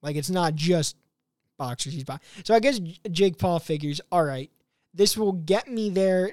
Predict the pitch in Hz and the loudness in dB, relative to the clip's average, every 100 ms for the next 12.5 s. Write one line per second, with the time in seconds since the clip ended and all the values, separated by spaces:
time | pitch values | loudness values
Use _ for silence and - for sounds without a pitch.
0 | - 185 170 170 165 160 175 147 143 139 | -4 -2 0 0 0 -2 -2 -4 -4 -4
1 | 147 - 139 165 160 131 123 - 139 135 | -4 -4 0 0 0 -2 -4 -6 -4 -4
2 | 135 131 - _ _ _ _ _ _ _ | -4 -6 -10 _ _ _ _ _ _ _
3 | _ _ _ _ _ _ _ _ _ 165 | _ _ _ _ _ _ _ _ _ 0
4 | 220 202 160 156 147 _ _ _ _ _ | 6 6 6 0 -6 _ _ _ _ _
5 | _ _ _ _ _ _ 226 226 208 202 | _ _ _ _ _ _ -2 0 2 2
6 | 196 180 175 156 - 147 143 143 170 165 | 2 0 0 -2 -4 -4 -4 -4 -4 -2
7 | 160 156 139 139 131 127 131 123 - 135 | -2 -2 -6 -6 -8 -8 -8 -8 -8 -10
8 | 135 - 131 127 135 127 120 127 - - | -8 -6 -6 -8 -8 -8 -8 -8 -8 -8
9 | 127 123 - _ _ _ _ _ _ - | -10 -10 -12 _ _ _ _ _ _ -20
10 | _ _ _ _ _ _ _ _ _ _ | _ _ _ _ _ _ _ _ _ _
11 | _ _ 180 160 143 - 151 123 - 131 | _ _ -4 -2 -2 -2 -2 -2 -2 -4
12 | - 117 117 120 - | -8 -12 -12 -8 -8